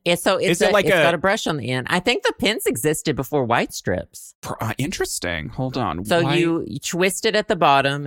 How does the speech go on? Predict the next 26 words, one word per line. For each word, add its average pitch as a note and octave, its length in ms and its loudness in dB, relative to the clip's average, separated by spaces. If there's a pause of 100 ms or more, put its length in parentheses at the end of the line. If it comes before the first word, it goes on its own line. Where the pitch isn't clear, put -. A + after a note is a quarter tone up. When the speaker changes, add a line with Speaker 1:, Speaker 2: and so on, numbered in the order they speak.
Speaker 1:
It C3 120 0
injects B2+ 500 0
a D3+ 80 0
little C#3+ 180 0
bit C3 160 0
of C3 140 -2
the C3+ 100 0
gel B2 380 2
into B2 240 -4
the B2 100 0
brush A2+ 340 0
tip, F#2+ 420 -2
and B2+ 120 -4
you A#2+ 80 -4
brush B2 320 -2
it D3 80 0
on C#3 120 0
your D3+ 100 -2
teeth. G#2+ 480 -6
You D#3+ 140 -2
leave F3 200 -2
your F3+ 120 0
mouth D3 360 0
open C3+ 400 -2
for, B2+ 180 -4
like, A2 360 -2